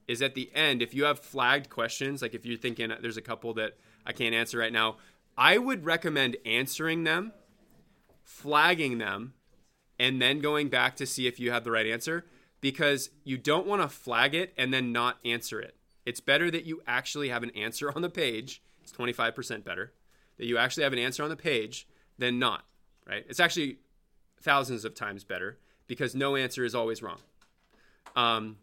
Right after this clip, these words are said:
so you need to have something there. Go back and do the Jeopardy version of questioning. So read the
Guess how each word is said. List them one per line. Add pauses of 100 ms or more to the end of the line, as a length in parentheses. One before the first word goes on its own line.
so (360)
you
need
to (580)
have
something
there. (380)
Go
back (280)
and
do
the
Jeopardy
version
of
questioning. (400)
So
read
the